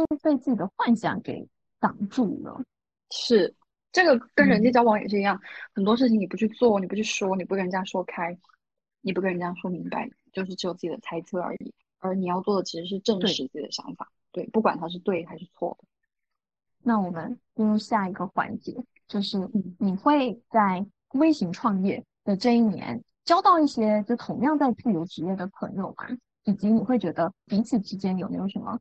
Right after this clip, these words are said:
Speaker 1: 一样跟不一样的地方？
Speaker 2: 嗯，超多。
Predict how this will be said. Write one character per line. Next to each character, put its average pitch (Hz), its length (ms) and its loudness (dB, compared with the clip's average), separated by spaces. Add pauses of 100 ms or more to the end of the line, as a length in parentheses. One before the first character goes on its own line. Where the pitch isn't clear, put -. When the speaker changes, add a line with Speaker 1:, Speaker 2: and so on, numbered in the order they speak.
Speaker 1:
一 185 140 -4
样 226 220 4
跟 185 160 0
不 185 80 -4
一 190 120 0
样 175 160 -4
的 202 100 -8
地 - 180 -8 (160)
方？ - 240 -8 (920)
Speaker 2:
嗯， 220 240 4 (300)
超 202 180 2
多。 190 300 0